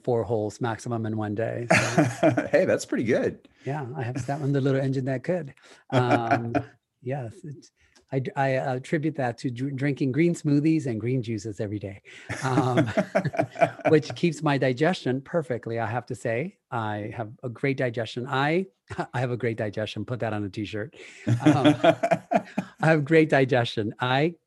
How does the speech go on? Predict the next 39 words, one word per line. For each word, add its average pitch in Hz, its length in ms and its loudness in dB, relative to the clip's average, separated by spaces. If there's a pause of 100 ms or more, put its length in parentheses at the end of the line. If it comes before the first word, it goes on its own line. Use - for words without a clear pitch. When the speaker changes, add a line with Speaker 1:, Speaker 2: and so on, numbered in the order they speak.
Speaker 1:
consume 147 400 0
a 127 40 0
green 131 220 0
smoothie 131 400 0
at 135 80 -4
least 123 200 -4
once 117 200 -4
a 165 60 -2
day, 127 260 -2 (640)
or 160 260 4
I 131 100 0
will 127 120 2
have 131 180 -2
an 127 60 0
entire 127 500 0
head 127 160 -2
of 113 200 -4
romaine 117 480 -2 (500)
or 117 180 -4
a 107 40 -4
big 117 240 -4
bag 110 180 -2
of 104 80 -8
spinach, 135 480 -6 (420)
uh, 117 220 -4
as 131 140 -8
a 131 60 -10
salad 110 380 -4
every 110 180 -8
day. 101 240 -16 (280)
So 139 280 0
Speaker 2:
Oh, 120 100 6
that's 117 300 0 (100)
very 139 200 4
healthy. 76 420 -2 (180)
Speaker 1:
very, 135 580 2
uh, 160 240 -16
smooth, 143 560 4 (380)
effortless. 113 640 -4